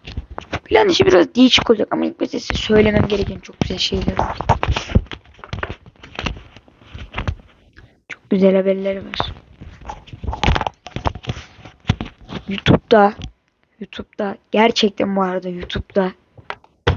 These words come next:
kaç abone olmuş sizce? Kaç aboneyizdir sizce? Dedim ya, ilk başta doksan abonede bir Brawl Stars videosu yayınlayacağım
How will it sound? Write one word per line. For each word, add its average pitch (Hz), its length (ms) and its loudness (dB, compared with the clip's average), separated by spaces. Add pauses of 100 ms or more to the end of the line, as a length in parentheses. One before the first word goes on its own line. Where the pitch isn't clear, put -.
(680)
kaç - 240 -4
abone - 220 0
olmuş - 300 -20
sizce? - 140 -20 (880)
Kaç 285 200 4
aboneyizdir 190 560 -2
sizce? - 480 -10 (2000)
Dedim 320 260 2
ya, 330 100 2 (240)
ilk - 160 -2
başta 226 240 2
doksan 226 440 4
abonede 202 460 4
bir 202 220 -18
Brawl 208 160 -4
Stars 202 320 -2
videosu 202 460 0
yayınlayacağım 196 840 -2